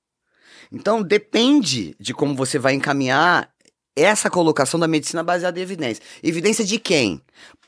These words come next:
Pra que colégio? De americanos, de europeus, de asiáticos? A gente tem que também analisar isso.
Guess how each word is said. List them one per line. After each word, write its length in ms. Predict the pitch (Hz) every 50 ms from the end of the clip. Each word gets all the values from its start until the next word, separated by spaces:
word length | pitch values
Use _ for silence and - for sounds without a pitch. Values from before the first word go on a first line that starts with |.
| _ -
Pra 140 | 175 160
que 160 | 156 - 208 -
colégio? 640 | - 226 196 202 185 156 131 110 101 90 92 95
De 220 | 92 95 117 123 127
americanos, 720 | 127 135 127 120 - - 185 185 175 151 135 120 110 107
de 60 | 110
europeus, 600 | 127 117 113 110 - - 160 175 170 151 131 120 104
de 80 | 127
asiáticos? 840 | 120 117 104 104 131 139 160 143 120 - - - - 90 80 - - _ _ _ _ _ _ _
A 40 | -
gente 100 | 95 107
tem 100 | 123 131
que 140 | - - -
também 280 | - 151 147 156 160 165
analisar 480 | 180 180 175 180 170 156 175 220 247
isso. 320 | 214 170 139 110 - -